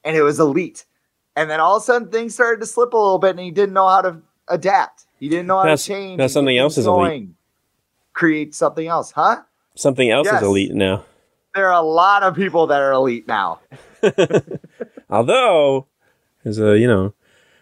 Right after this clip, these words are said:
Speaker 2: uh, little smoke and mirrors heading back to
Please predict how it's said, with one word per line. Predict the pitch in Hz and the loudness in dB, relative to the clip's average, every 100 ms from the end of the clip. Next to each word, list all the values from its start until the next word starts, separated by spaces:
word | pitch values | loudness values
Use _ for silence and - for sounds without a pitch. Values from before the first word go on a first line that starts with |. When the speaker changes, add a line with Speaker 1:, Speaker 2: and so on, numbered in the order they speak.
| _ | _
Speaker 2:
uh, | 92 92 90 90 - | 0 2 2 -2 -4
little | - 104 | -4 -4
smoke | - 131 117 | 0 0 0
and | 110 | 0
mirrors | 123 117 - | 0 -2 0
heading | 104 104 | 0 2
back | 104 104 | 0 0
to | - 98 92 | -2 -4 -4